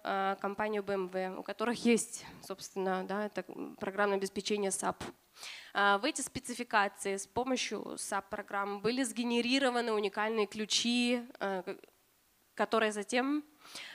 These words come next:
а, мы сделали параметром. Да? То есть мы вот эти ключи перенесли в Revit в,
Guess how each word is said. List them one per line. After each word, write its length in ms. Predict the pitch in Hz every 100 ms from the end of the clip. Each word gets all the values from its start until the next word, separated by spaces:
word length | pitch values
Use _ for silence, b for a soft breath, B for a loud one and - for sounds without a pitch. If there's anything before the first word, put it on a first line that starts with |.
| B
а, 560 | - 208 202 202 202 202
мы 140 | 220
сделали 460 | 233 202 226 226 220
параметром. 680 | - 208 202 196 180 180 180
Да? 120 | 226
То 100 | 202
есть 120 | -
мы 420 | 220 214 208 202
вот 280 | 208 202 -
эти 160 | 214 202
ключи 520 | 208 196 - 294 392 - - _ _ _ _ _ - -
перенесли 760 | 240 247 226 - 240 285 330 339
в 220 | 233 202
Revit 540 | 220 220 269 302 285
в, 380 | 220 220 269